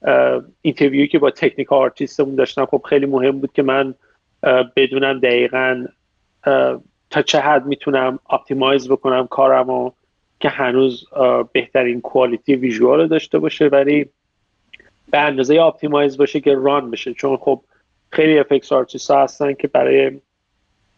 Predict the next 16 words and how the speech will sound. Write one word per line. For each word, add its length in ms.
پروژه‌های 360
دیگه 200
کار 240
می‌کنن، 680
اه، 140
برای 240
ویدیو، 420
اه، 100
برای 340
مووی 380
اینداستری 400
کار 260
می‌کنن، 440
اه، 280
و 120
اون، 240